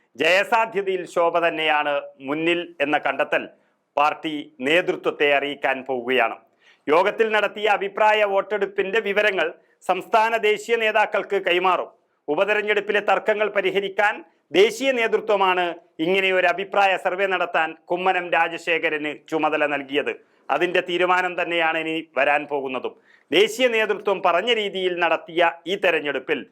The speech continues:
ശോഭാ സുരേന്ദ്രൻ വൻ ഭൂരിപക്ഷത്തിൽ വിജയിച്ചതോടെ അവർ തന്നെയായിരിക്കും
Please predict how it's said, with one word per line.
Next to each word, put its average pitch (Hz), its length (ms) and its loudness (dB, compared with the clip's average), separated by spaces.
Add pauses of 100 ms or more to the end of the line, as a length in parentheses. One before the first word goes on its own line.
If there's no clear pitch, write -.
(340)
ശോഭാ 175 300 2 (100)
സുരേന്ദ്രൻ 165 420 -2 (200)
വൻ 165 120 0 (100)
ഭൂരിപക്ഷത്തിൽ 175 680 0
വിജയിച്ചതോടെ 160 680 2 (440)
അവർ 208 160 2 (100)
തന്നെയായിരിക്കും 165 760 0